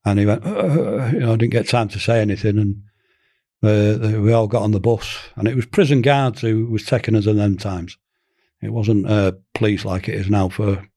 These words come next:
Cat A's and what have you. And I was just a normal prisoner. You know, I wasn't anything thingy. It was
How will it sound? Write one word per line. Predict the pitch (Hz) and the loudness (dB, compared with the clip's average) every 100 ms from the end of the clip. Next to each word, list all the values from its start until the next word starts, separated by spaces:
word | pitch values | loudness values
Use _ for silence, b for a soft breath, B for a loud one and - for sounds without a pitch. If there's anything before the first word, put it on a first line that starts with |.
| _ _ _ | _ _ _
Cat | - 101 98 | -8 -4 -2
A's | 95 90 | -2 -2
and | 98 | -4
what | 95 | -6
have | 92 | -8
you. | 98 - _ _ _ _ _ _ _ _ _ _ _ _ _ _ | -10 -12 _ _ _ _ _ _ _ _ _ _ _ _ _ _
And | 127 131 | 0 0
I | 131 165 | 2 4
was | 147 | 4
just | 170 - | 0 2
a | |
normal | 143 143 135 | 4 4 2
prisoner. | - 170 151 127 B B B B - | 2 2 2 0 B B B B -10
You | 139 | -6
know, | 117 120 | -4 -2
I | |
wasn't | 123 123 123 | 2 2 2
anything | 123 110 123 110 101 - | 2 2 2 2 0 -2
thingy. | 123 117 | 0 2
It | 107 117 | 2 0
was | 113 107 | -4 -6